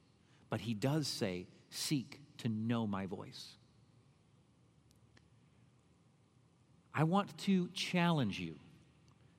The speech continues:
this week. Ask. God questions.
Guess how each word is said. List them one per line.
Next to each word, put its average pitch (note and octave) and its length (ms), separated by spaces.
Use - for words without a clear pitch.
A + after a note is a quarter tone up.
this E3 300
week. C3+ 400
Ask. A2+ 560
God E2+ 460
questions. - 760